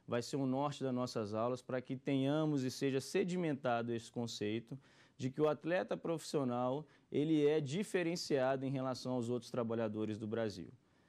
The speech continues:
Isso fi-, tem que ficar muito claro, é muito importante, ele tem uma regulamentação totalmente específica e, salvo em raríssimas hipóteses,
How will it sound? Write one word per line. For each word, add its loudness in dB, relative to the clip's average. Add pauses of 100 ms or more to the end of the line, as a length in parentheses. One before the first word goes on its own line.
(140)
Isso 0
fi-, 0 (160)
tem 4
que -6
ficar 0
muito -6
claro, 2
é 2
muito 0
importante, -4
ele 2
tem -2
uma 2
regulamentação 0 (120)
totalmente 0
específica -4 (380)
e, 0
salvo 2
em -2
raríssimas -2
hipóteses, -2